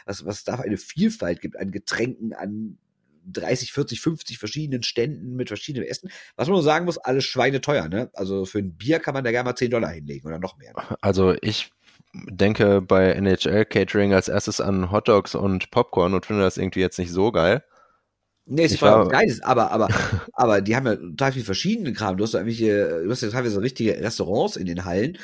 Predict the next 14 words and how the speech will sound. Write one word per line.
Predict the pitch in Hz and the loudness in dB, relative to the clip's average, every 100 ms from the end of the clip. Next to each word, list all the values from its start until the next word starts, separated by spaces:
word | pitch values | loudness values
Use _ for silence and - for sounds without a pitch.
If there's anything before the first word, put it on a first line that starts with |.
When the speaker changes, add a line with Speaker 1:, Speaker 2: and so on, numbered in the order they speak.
| - - | -18 -8
Speaker 1:
und, | 107 110 107 | -4 -2 -4
und | 107 101 | -6 -4
wirklich | 120 113 | -6 -6
ganz | - 208 220 | -6 -6 -6
viele | - 180 185 | -8 -4 -2
verschiedene, | 190 139 - 185 214 170 143 135 131 139 - _ _ _ | -2 -4 -6 -6 -6 -6 -4 -2 -2 -4 -10 _ _ _
verschiedene | - - 156 120 | -12 -10 -8 -10
Fressangebote. | - - - 95 90 101 | -8 -8 -6 -6 -4 -4
Das | 101 | -4
kenn | - 165 | -6 -6
ich | - | -4
eigentlich | 113 104 | -2 -2
sonst | 107 156 | -4 -6
so | 92 | -8